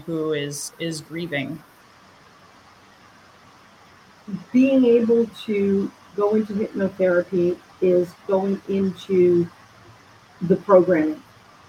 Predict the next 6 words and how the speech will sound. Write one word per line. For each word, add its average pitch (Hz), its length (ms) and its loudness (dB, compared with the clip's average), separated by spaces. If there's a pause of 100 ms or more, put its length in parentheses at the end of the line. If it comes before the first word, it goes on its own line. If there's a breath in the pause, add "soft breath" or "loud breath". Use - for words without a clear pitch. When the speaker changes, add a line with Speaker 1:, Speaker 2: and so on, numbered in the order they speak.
(1000)
Speaker 2:
And 196 320 0
so 202 160 -2
the 190 140 -2
first 277 380 2
thing 226 200 0
is 180 240 -2